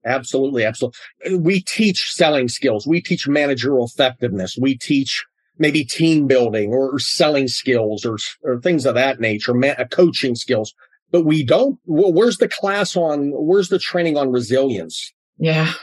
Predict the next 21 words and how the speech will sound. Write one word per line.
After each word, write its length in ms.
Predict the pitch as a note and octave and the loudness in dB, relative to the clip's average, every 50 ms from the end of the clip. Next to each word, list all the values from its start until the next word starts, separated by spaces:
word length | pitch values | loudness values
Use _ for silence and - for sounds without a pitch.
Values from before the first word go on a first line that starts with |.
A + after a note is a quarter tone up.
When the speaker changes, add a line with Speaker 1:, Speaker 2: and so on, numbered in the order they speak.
| - - _ _ _ _ _ _ _ _ _ _ - - | -16 -20 _ _ _ _ _ _ _ _ _ _ -6 -2
Speaker 1:
You 120 | F3 E3 | 0 2
know, 100 | D3 C#3+ | 2 2
where's 300 | C3+ C3 D3+ D#3+ D#3+ C3+ | 2 2 2 2 2 0
the 100 | C3+ D3+ | -2 -4
training 500 | B2 - - - D#3+ D#3 D#3 D3+ D3+ D3 | -4 -4 -2 0 0 2 2 2 2 2
on 140 | C#3+ C#3+ C3+ | 2 2 2
overcoming 640 | C#3 C#3 C#3 B2+ D3 C3+ - - C#3 C3+ C3+ C3+ C3 | 2 2 2 2 0 -4 -4 -4 -4 -2 0 0 0
obstacles, 460 | C3 C3 B2+ A#2+ - - G#2 A2 G#2+ | 0 0 0 -2 -6 -10 -8 -4 -2
overcoming 540 | B2 B2 B2+ B2 A#2+ - B2 B2 B2 A#2+ A#2 | 0 0 0 -2 -4 -4 -2 0 0 0 0
adversity? 320 | A2+ A#2 B2 B2 - A#3 B3+ | -2 -2 -2 -2 0 2 2
Or 180 | C4+ C#4+ A3+ | 2 2 2
let's 220 | D3+ C3+ C3 B2 - | 2 0 0 0 0
take 180 | D3 C#3 A#2+ | 0 0 0
it 120 | B2+ A2+ G#2+ | -2 -2 -2
back 200 | C3+ A2+ A#2 A#2+ - | 0 -2 0 -2 -2
even 180 | B2 A#2+ A#2+ | -4 -4 -2
further 320 | A#2+ - G#3 B3 G#3+ E3 A#2+ | -2 -2 -2 -2 -2 -2 -2
into 300 | A2+ C3+ C3 B2 - B2+ | 0 -2 -2 0 0 0
our 100 | A#2+ A#2 - | 0 0 0
educational 640 | B2+ B2+ A#2 B2 - - G#3+ D#3 - - - C3 A#2+ | 0 -2 -2 -2 0 0 0 0 0 -2 -2 -2 -2
system, 420 | - - A#2+ G#2 - - G2+ G#2 | -2 -2 -4 -2 -2 -4 -6 -6